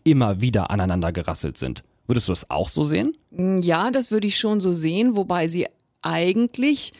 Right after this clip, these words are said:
Speaker 2: ähm, einen ganz guten Draht zueinander haben. Die Frage ist in der Tat, wann hat es angefangen? Und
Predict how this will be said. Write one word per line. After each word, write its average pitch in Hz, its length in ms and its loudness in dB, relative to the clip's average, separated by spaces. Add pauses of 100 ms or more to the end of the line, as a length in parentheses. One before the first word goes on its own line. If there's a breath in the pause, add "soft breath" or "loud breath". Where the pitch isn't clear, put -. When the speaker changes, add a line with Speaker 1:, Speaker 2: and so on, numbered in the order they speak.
(360 loud breath)
Speaker 2:
ähm, 196 460 -2
einen 190 160 -2
ganz 196 240 -2
guten 208 300 -2
Draht 147 360 -4
zueinander 143 540 -2
haben. 135 220 -2
Die 165 100 -4
Frage 202 340 0
ist - 280 0
in 285 100 4
der 247 160 2
Tat, 131 360 -6
wann 139 200 -4
hat 123 140 -10
es 127 140 -8
angefangen? 147 760 -6
Und 180 220 -2